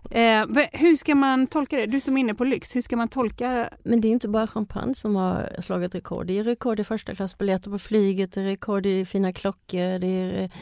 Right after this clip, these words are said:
Speaker 2: eh, rekord i fina hotell, det är f-, rekord i dyra kläder. De som har jättemycket pengar kan betala en hög elräkning.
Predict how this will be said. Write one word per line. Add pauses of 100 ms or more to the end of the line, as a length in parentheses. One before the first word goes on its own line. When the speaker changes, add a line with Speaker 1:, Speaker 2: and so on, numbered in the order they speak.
(400)
Speaker 2:
eh,
rekord
i
fina
hotell,
det
är
f-,
rekord
i
dyra
kläder. (240)
De
som
har
jättemycket
pengar (720)
kan
betala
en
hög
elräkning.